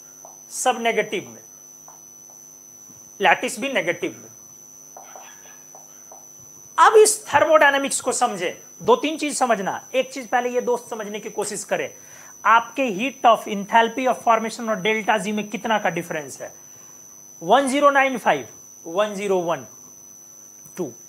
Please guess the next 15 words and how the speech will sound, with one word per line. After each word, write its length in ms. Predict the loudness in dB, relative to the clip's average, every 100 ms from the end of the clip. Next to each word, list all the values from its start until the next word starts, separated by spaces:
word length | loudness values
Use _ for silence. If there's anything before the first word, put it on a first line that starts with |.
| -20 -20 -20 -20
बहुत 320 | -6 0 0 2
का 60 | 0
difference 400 | 0 -2 -4 -6
नहीं 180 | -6
है। 100 | -8 -10 -20 -20 -14
इसका 240 | -12 -6
मतलब 360 | -4 -2 -4 -4
T 120 | -6 2
delta 360 | 2 2 2
S 160 | 0 -2
की 80 | -4
value 300 | -2 -2 0
काफी 260 | -2 -2
छोटी 320 | -8 -10 -8
रही। 200 | -8 -8